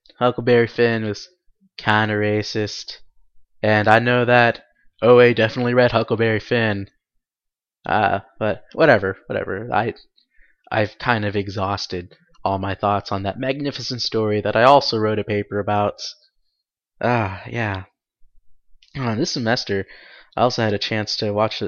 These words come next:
um, some good Japanese live actions.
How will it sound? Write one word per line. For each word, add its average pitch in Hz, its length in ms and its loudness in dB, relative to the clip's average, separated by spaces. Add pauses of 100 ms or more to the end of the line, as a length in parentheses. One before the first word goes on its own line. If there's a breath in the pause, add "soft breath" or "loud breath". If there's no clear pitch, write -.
um, 98 280 -8
some 101 340 -8 (680)
good 160 380 6
Japanese 104 500 0
live 104 220 0
actions. 98 680 -6